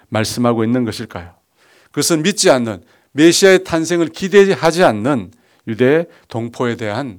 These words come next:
긍휼의 마음 때문일 것입니다. 예수 그리스도를 영접하지 않는 그 동족에 대한 고통을 마태는 이 성경에 담고 있는 것입니다. 사랑하는 여러분, 예수님은 이렇게 유대인들로부터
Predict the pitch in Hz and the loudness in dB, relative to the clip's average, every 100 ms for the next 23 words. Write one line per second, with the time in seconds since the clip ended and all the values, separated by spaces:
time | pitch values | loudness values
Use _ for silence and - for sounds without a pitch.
0 | 92 - 135 123 113 107 101 107 123 127 | _ -10 -4 -2 -2 -2 -4 -4 -4 -2
1 | 123 95 95 - 90 87 - _ _ - | -4 -6 -12 -14 -18 -20 -20 _ _ -20
2 | - - 151 185 170 165 185 170 160 165 | -16 -2 0 4 4 4 6 6 6 6
3 | 196 190 190 175 135 107 151 107 87 _ | 2 4 0 0 -2 -4 -8 -10 -16 _
4 | _ _ 147 - 165 165 160 170 185 185 | _ _ -4 0 0 2 4 4 4 -2
5 | _ 113 107 156 92 - _ _ - 131 | _ -6 -2 -2 -4 -14 _ _ -8 -8
6 | 123 113 107 139 98 _ _ - 101 95 | -8 -10 -8 -10 -12 _ _ -14 -12 -12
7 | 117 110 123 131 123 117 120 135 170 - | -12 -10 -10 -8 -6 -4 -2 -4 -6 -12
8 | - 101 98 - 117 120 117 98 98 - | -14 -12 -8 -6 -4 -4 -6 -10 -16 -20
9 | - _ _ _ - - - 127 131 127 | -20 _ _ _ -20 -20 -2 2 4 4
10 | 131 120 139 175 117 87 _ _ _ _ | 4 4 2 -2 -6 -14 _ _ _ _
11 | _ _ 139 127 147 156 143 147 143 156 | _ _ -6 -2 -2 0 2 0 2 2
12 | 190 196 127 123 147 175 165 151 131 131 | 2 0 -4 2 4 4 4 4 4 2
13 | 156 170 180 | 0 0 0